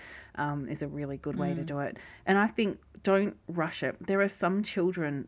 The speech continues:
Speaker 1: that need a dummy. Children who really struggle to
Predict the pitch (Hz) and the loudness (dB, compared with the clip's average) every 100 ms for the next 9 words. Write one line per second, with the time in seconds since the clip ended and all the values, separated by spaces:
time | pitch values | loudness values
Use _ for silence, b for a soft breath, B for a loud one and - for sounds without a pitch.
0 | - 156 135 - _ _ _ _ - 180 | -2 0 0 -6 _ _ _ _ 0 4
1 | 180 190 196 196 170 147 123 123 - - | 4 4 4 4 4 2 -2 -4 -6 -12
2 | _ - 208 233 247 247 208 170 175 196 | _ 0 2 4 2 2 0 0 0 2
3 | 196 196 180 - 170 165 160 156 - 151 | 4 4 2 -2 -2 0 0 -2 -2 -2
4 | 147 | -2